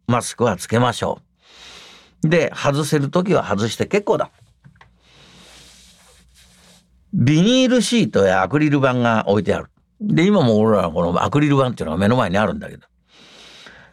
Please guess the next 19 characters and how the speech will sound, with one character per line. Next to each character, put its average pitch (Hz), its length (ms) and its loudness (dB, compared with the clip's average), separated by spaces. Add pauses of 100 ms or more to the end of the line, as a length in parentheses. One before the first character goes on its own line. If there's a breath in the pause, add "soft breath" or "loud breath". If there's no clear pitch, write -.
感 220 320 2
染 214 340 2
予 202 160 4
防 120 220 2
に 87 160 -2
重 117 340 2
要 117 200 2
な 110 120 2
換 156 320 0
気 185 160 -2
を 190 120 2
妨 220 500 0
げ 214 100 2
る 131 140 -2
こ 98 100 -2
と 147 100 2
も 110 160 2
あ 113 80 0
る。 101 100 -4